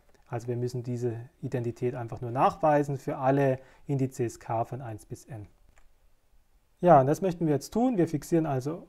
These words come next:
ein k und damit so ein Intervall von T K mis-, minus eins bis T K. Und wir betrachten jetzt hier diese Zerlegung Z zwei, die ja feiner ist.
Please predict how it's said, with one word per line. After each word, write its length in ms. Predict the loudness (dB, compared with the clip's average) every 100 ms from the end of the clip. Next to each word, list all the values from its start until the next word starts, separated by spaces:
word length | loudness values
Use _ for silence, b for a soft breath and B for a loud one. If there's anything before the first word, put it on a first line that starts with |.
| _ _ -10
ein 140 | -8
k 440 | 0 6 6 6 0
und 120 | 0
damit 300 | 0 0 -2
so 100 | -4
ein 80 | -6
Intervall 540 | -6 -4 0 2 0
von 160 | -6 -8
T 120 | -8
K 180 | -6 -6
mis-, 340 | -6 -8 -20 _
minus 260 | -10 -8 -8
eins 260 | -8 -8 -10
bis 180 | -14
T 220 | -8 -8 -8
K. 480 | -4 2 2 0 -6 b b b b b
Und 440 | 4 8 8 6 2
wir 180 | 2 2
betrachten 580 | -2 4 2 2 -2
jetzt 440 | -2 -2 -6 -20 -16
hier 340 | -4 0 2
diese 320 | 0 -2 -2
Zerlegung 480 | -2 -2 0 0 -2
Z 260 | -4 -10 -10
zwei, 440 | -2 2 4 2
die 80 | 0
ja 120 | -4
feiner 460 | -2 2 2 2 -4
ist. 320 | -6 -10